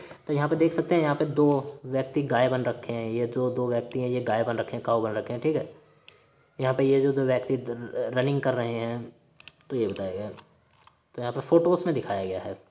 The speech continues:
simply। सेकंड पिक्चर में है characters as a river in the performance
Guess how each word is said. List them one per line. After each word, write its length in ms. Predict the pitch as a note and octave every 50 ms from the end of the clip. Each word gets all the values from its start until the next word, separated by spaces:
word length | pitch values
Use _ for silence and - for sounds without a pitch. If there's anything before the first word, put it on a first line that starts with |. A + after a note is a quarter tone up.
| _ -
simply। 340 | - G#2+ G2 F#2+ F#2+ - - - _ _ _ _ _ _ - - - - _ _ _ _ _ _ _ -
सेकंड 260 | - E3 F3+ G3 G3
पिक्चर 260 | G3+ F#3+ - - F3+
में 120 | D#3+ C3 A#2
है 200 | A#2 C3 C#3+ D3 -
characters 500 | D#3 D3+ D#3 D#3+ D#3+ - G3+ G3+ F#3+ - - C#3+
as 160 | C#3 C#3 C#3
a 100 | D3 C#3
river 300 | C3 C3+ C3+ B2+ A#2 B2+ D3 D3 - - - - - - _ _ _ _ _ _ - - _ _ _ _ _ _ _ _ _ _ _ _ _ _ _ -
in 140 | F3+ F#3 G3+
the 100 | G3+ G3+
performance 600 | - F3+ E3+ - E3+ D#3+ D3+ D3 D3 D3 D3